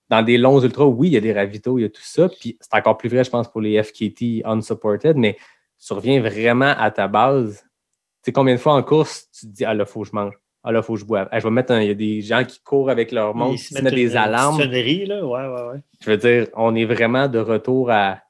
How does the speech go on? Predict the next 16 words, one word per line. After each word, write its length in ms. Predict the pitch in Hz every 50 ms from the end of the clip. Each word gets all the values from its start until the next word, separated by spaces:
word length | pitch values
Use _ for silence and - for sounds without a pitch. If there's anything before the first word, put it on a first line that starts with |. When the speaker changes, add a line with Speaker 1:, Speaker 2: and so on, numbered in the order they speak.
| _ _
Speaker 1:
à 120 | - 113 110
l'essence 540 | 113 117 113 - - 127 117 113 110 -
même, 260 | - 127 127 135 139 135
c'est-à-dire 380 | 135 - 107 104 123 123 123
se 160 | 120 - -
déplacer, 720 | 107 104 113 117 110 123 113 107 104 - - - 127 127 135
se 140 | 131 - 120
nourrir, 540 | 117 117 110 104 98 101 120 120 123 123 120 117 _ _ _ _ _ _ _ _ _
puis 280 | - - 107 98 95 95
boire, 420 | 98 101 101 104 117 131 127 110 - -
tu 120 | 120 120 117
sais, 200 | - 110 104 98
se, 60 | 139
Speaker 2:
Ouais, 80 | 175 202 - _ -
ouais. 140 | 139 143 160 - _ _ _ _ _ _
Speaker 1:
s'hydrater. 680 | _ - - - 113 - 104 104 95 95 - 107 117